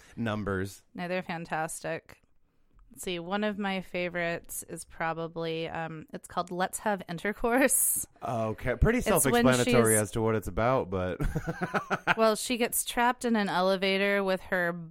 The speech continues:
Speaker 2: douchebag new boss.
Speaker 1: Oof. That's
Speaker 2: But
Speaker 1: never
Speaker 2: there's
Speaker 1: good.
Speaker 2: also, like, weird sexual tension between them.
Speaker 1: Oh, y-, that
Speaker 2: And now
Speaker 1: sexual
Speaker 2: that
Speaker 1: tension between two people that hate each other.
Speaker 2: Oh, yeah.
Speaker 1: Uh,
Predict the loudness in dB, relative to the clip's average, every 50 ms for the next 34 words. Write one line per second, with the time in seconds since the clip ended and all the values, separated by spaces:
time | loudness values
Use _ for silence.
0 | -16 _ _ _ -14 -10 -6 -4 -4 -4 -6 -6 -4 -2 0 0 0 0 -2 -2
1 | -4 -4 -4 -6 -6 -4 -2 0 0 0 -2 -2 -4 -6 -4 -2 0 0 0 0
2 | -2 -4 -8 -12 -14 -16 -16 -20 _ -20 -20 -20 -20 -20 -20 -20 -20 -20 _ -20
3 | _ _ -4 -4 0 2 2 2 4 4 4 2 2 2 2 2 2 2 2 2
4 | 2 2 2 0 -2 -4 -4 -2 -2 -2 -2 -2 -4 -4 -2 -2 -4 -4 -6 -6
5 | -4 -4 -4 -4 -6 -8 -8 -8 -8 -10 -8 -8 -6 -6 -6 -8 -8 -8 -8 -6
6 | -6 -6 -4 -4 -4 -4 -4 -6 -6 -6 -8 -10 -10 -2 2 2 4 4 2 0
7 | 0 0 2 2 2 2 2 4 6 6 8 8 6 6 6 6 2 2 0 0
8 | 0 -2 -2 -2 -2 -4 -4 -4 -4 -4 -4 -4 -4 -6 -6 -8 -10 -10 -10 -6
9 | -4 -4 -2 -2 -4 -4 -2 -2 -2 0 0 -2 -2 -4 -6 -8 -14 -20 _ -2
10 | 0 2 2 2 0 -2 -4 -8 -10 -10 -14 _ _ -6 -4 -4